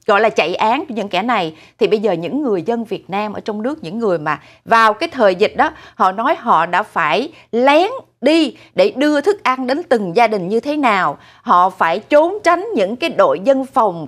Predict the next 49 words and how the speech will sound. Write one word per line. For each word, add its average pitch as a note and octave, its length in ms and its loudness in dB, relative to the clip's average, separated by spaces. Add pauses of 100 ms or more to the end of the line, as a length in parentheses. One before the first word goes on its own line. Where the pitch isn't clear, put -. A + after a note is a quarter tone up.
công C#4+ 240 0 (120)
an C#4 360 0
mà F#3 80 2
nó A#3 120 0
đưa C#4 280 2
ra, B3+ 180 2
nó D4 180 -6
chặn G#3 280 2
đầy B3 260 0
đường G#3+ 380 4
để C#3 220 0
mà C4 100 -2
nó A3+ 160 -4
hạch - 260 -6
sách A3 240 -2
người G3+ 120 -8
ta A3 220 0
đó, C4+ 140 -2 (340)
họ F3+ 160 2
phải G3+ 140 -2
đưa A#3+ 300 2
đến A#3 340 2
cho A#3+ 100 0
những A3 280 -4
người G3+ 160 0
dân A3 240 2
làm F3+ 160 -4
sao, A3+ 400 0 (220)
chạy D3+ 120 2
từng G#3+ 260 -6
đồng, B3+ 320 -2
kiếm E4 280 -2
từng G3 180 -4
đồng F#3+ 220 0
như G#3 120 -8
thế B3+ 120 -6
nào, G3+ 240 -8
mà D3+ 240 -14 (280)
trong G3+ 160 -8
cái G#3+ 140 -10 (120)
khi G3 180 -8
đó G3+ 180 -10
cái A#3+ 80 -12
bọn D#3 300 -4
ăn G3 180 -12
trên G3 220 -12
ngồi D#3+ 180 -12
tróc A#3+ 240 -14
này D#3+ 260 -14